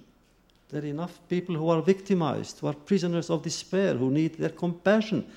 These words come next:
That's all they want to do now, to s-, to, to convert Jews. You know, I'm, I, I, I'm,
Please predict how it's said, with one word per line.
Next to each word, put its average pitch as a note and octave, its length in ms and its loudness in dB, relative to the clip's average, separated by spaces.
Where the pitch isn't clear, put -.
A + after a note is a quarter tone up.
That's C#3 240 -6
all B3 400 4
they A#3 160 2
want G#3+ 280 2
to A#3 60 4
do G#3 240 4
now, F3+ 380 0
to - 60 -20
s-, - 180 -14
to, - 140 -10
to - 220 -4
convert D3 600 4
Jews. E3 380 -8
You G3 80 -2
know, G3 160 -2
I'm, F3+ 680 -2
I, C#3 220 -6
I, E3 120 -2
I'm, D#3+ 460 -4